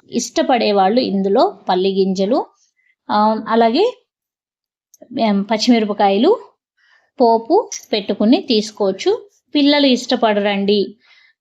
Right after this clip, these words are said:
అలా పోపు పెడితే అనుకుంటే డైరెక్ట్గా ఇలా పకోడీలాగా సర్వ్ చేసేసుకోవచ్చు. మా పిల్లలు అలా ఇష్టపడరు కాబట్టి ఇంకా నేను దీనికి ఎక్స్ట్రా పోపు ఏం పెట్టలేదు.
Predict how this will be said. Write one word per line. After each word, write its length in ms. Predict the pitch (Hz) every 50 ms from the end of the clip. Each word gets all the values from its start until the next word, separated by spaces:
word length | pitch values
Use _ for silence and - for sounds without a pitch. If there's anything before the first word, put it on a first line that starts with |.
| _ - 190 196 -
అలా 220 | 226 226 226 226
పోపు 340 | 226 226 - 214 214 214 247
పెడితే 520 | - 220 190 190 196 190 - 214 190 - -
అనుకుంటే 460 | - 240 254 247 247 233 226 233 370
డైరెక్ట్గా 680 | 359 254 196 190 180 180 180 190 180 175 175 277 339 - - - - _ _ _ _ _ -
ఇలా 260 | 214 214 247 320 403 - -
పకోడీలాగా 640 | 214 - - 196 190 190 185 180 180 185 240 320 440 -
సర్వ్ 440 | - - - 233 214 214 208 - 226
చేసేసుకోవచ్చు. 680 | 190 185 - 196 190 165 165 202 196 196 - - 427 440 _ - 262
మా 180 | 226 226 226
పిల్లలు 380 | 220 - 233 208 208 220 233 220
అలా 160 | 202 196 202
ఇష్టపడరు 640 | 202 185 180 180 - - 247 214 240 233 220 220 214
కాబట్టి 460 | 214 214 202 190 202 214 214 - 339
ఇంకా 300 | 320 277 226 220 - 240
నేను 280 | 233 226 220 220 214 202
దీనికి 320 | 196 202 196 214 208 311
ఎక్స్ట్రా 480 | 277 214 196 196 - - - - 262 262
పోపు 320 | 254 233 214 202 202 214
ఏం 120 | 202 196
పెట్టలేదు. 520 | 190 196 190 196 - 196 196 220 294 415